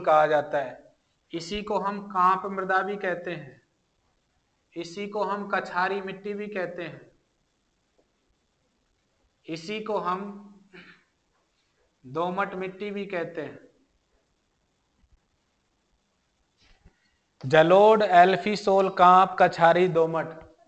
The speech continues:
हाँ, जलोढ़ मृदा की बात चल रही है, ठीक है। और जलोढ़ को इसके जमाव के आधार पर या इसके निर्माण के आधार पर, <clears throat>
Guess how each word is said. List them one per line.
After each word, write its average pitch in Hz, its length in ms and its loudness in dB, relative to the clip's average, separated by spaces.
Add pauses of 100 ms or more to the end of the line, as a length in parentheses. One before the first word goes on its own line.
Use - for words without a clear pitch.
(1400)
हाँ, 139 360 4
जलोढ़ 180 320 0
मृदा 147 280 -6
की 165 160 -10
बात 143 240 -6
चल 123 120 -10
रही 131 160 -8
है, 135 80 -10
ठीक 208 220 -12
है। 196 140 -12 (2250)
और 170 140 2
जलोढ़ 170 420 0
को 190 180 -4 (520)
इसके 165 300 -8
जमाव 156 480 -6
के 185 100 -8
आधार 170 320 -4
पर 180 180 -6
या 180 180 -4
इसके 196 600 -8
निर्माण 165 460 0
के 175 100 0
आधार 156 340 4
पर, 139 280 -6 (480)
<clears throat> - 200 -2